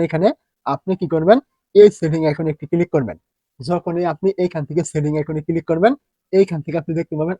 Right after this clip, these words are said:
আপনার সামনে কিন্তু এরকম একটা ইন্টারফেস কিন্তু চলে আসছে। তো এখন আপনি এইখান থেকে দেখবেন যে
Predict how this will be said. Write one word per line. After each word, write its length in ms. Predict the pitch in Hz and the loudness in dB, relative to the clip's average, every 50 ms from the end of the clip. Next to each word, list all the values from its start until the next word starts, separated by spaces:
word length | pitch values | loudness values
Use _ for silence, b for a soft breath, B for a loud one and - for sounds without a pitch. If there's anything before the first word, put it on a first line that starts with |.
| - | -8
আপনার 220 | 135 - _ 170 151 - | -10 -8 _ -10 -6 -6
সামনে 180 | 170 165 151 143 135 | -4 -4 -4 -4 -4
কিন্তু 200 | 139 139 - 208 262 294 - _ _ _ _ _ _ | -4 0 2 2 2 2 -2 _ _ _ _ _ _
এরকম 300 | 175 180 180 190 190 214 202 202 | 0 2 2 2 2 2 0 0
একটা 120 | 196 - 170 | 0 -2 -4
ইন্টারফেস 340 | 175 - 208 185 165 147 - _ | 0 0 0 0 0 -2 -4 _
কিন্তু 160 | 151 147 160 151 - | -6 -4 -4 -4 -2
চলে 160 | 180 175 180 180 180 | 0 2 4 4 2
আসছে। 200 | 165 - - - 90 _ _ _ _ _ _ _ _ | 2 -2 -8 -20 -20 _ _ _ _ _ _ _ _
তো 40 | - - - - 180 | -12 -10 -6 -4 -6
এখন 180 | 185 - - 175 175 180 | -4 -4 -6 -8 -8 -8
আপনি 140 | - - 202 - - | -2 -4 -2 0 0
এইখান 180 | 185 180 180 165 151 | 0 0 0 -6 -4
থেকে 140 | - 160 165 147 170 | -2 -2 0 0 0
দেখবেন 300 | 165 139 147 185 220 262 262 - _ _ _ _ | -2 2 2 2 2 2 0 -6 _ _ _ _
যে 140 | 139 127 165 | -6 -4 -4